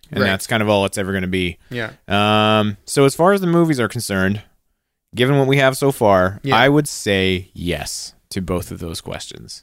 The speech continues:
Speaker 2: Yeah.
Speaker 1: Um, except, okay, because, like, the Rebels, the Rebel Alliance, say, is not, I don't know, their goals just happen to line up with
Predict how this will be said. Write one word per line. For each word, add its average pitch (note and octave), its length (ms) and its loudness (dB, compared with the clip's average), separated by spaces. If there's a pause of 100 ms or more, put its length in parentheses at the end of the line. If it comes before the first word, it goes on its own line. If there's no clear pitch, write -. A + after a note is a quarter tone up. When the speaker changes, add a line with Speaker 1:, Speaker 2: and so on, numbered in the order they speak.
Speaker 2:
Yeah. B2 260 -6 (260)
Speaker 1:
Um, G#2+ 580 2
except, A#2 600 -2 (180)
okay, A#2+ 160 -2
because, A2+ 280 -2
like, A#2 160 0
the A#2 100 -4
Rebels, D3 680 0 (640)
the A2+ 100 -6
Rebel C3+ 280 4
Alliance, F#2 720 -2
say, E2+ 400 -10 (360)
is G#2+ 260 -2
not, A#2 580 0 (880)
I C3 60 4
don't C#3 100 4
know, A2+ 80 2
their A2+ 140 0
goals B2+ 320 4
just C3 140 -10
happen A#2 320 -2
to A2+ 120 -4
line G2 260 0
up G2 200 -2
with F#2+ 340 -6